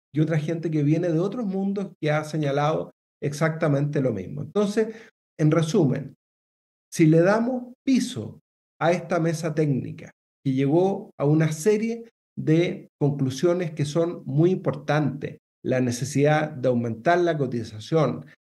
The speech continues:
la posibilidad de compensar a las mujeres, vale decir que hombres y mujeres que han cotizado los mismos años con la misma remuneración tengan la misma pensión. Mire qué evidente. Bueno, esa es una de las conclusiones de la mesa técnica,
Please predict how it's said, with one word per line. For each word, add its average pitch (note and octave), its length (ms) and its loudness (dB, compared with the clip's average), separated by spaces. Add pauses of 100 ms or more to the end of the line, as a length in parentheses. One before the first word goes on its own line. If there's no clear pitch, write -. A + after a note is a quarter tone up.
(160)
la B2 160 -4
posibilidad D3+ 840 2 (200)
de D3 220 0
compensar C#3 760 0
a G3 100 2
las E3 140 2
mujeres, C3 600 -2 (120)
vale D3+ 240 2
decir E3 480 2 (400)
que C#3+ 260 -4
hombres G3+ 400 2
y F#3 40 2
mujeres E3 600 -2 (120)
que D#3 80 2
han E3 140 0
cotizado E3 580 0
los D#3+ 160 2
mismos A3 440 0
años A#2+ 280 -6 (180)
con D#3+ 140 2
la D#3+ 100 2
misma A3 340 0
remuneración E3 840 -2 (400)
tengan B3 340 0
la G#3 80 -4
misma A3 320 -4
pensión. G3 560 -4
Mire F3 260 2
qué F3 100 0
evidente. F3+ 640 2 (100)
Bueno, D#3 280 -4
esa G3 60 -2
es G3 120 -4
una G3 220 0
de F3 40 0
las D3+ 120 -2
conclusiones E3+ 760 -4 (340)
de C#3+ 100 4
la D3 80 6
mesa E3 300 2
técnica, G3+ 600 0